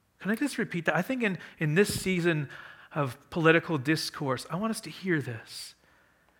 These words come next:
Jesus, who is the King of the kingdom of heaven, he has unlimited authority over every nation. You think of a nation, Jesus has authority over it.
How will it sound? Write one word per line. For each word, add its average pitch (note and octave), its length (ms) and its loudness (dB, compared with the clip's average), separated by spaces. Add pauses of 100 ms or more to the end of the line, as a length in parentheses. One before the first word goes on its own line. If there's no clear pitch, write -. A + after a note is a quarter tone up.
Jesus, G#3 600 0
who E3+ 100 0
is C#3+ 140 -2
the B2+ 80 -4
King B3 680 0 (200)
of C#3+ 120 -2
the D#3 80 0
kingdom G3 440 -4
of F#3+ 120 -4
heaven, C#3 320 -6 (840)
he D#3 140 -2
has C#3 180 0 (140)
unlimited D#3 1120 -2
authority C3 800 -4 (240)
over B2+ 300 -2
every C#3 260 0
nation. A#2+ 420 -4
You D#3+ 120 2
think F3 220 -2
of C#3+ 60 -2
a C#3 60 0
nation, C3+ 460 -2 (240)
Jesus C3 340 -2
has A#2+ 160 -4
authority G#2+ 440 -4
over G#2+ 100 -16
it. - 260 -20